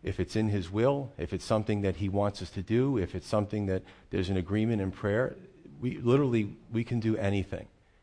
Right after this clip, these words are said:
And Jesus often said to his followers, "You're limited by your faith, your lack of faith in this area." Fourteen. "Nevertheless,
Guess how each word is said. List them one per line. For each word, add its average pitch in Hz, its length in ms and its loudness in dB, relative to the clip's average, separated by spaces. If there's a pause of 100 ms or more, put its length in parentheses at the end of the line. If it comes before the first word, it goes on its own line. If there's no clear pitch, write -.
(160)
And 104 140 2
Jesus 127 320 2
often 120 300 4
said 120 240 4
to 107 100 -2
his 95 120 0
followers, 107 520 6
"You're 101 100 0
limited 104 380 2
by 92 140 2
your 87 140 -2
faith, 95 440 -2
your 85 80 -4
lack 90 300 -2
of 104 80 -8
faith 85 300 -8 (560)
in 95 160 -2
this 92 180 -2
area." 95 360 0 (3750)
Fourteen. 95 600 0 (1000)
"Nevertheless, 107 760 6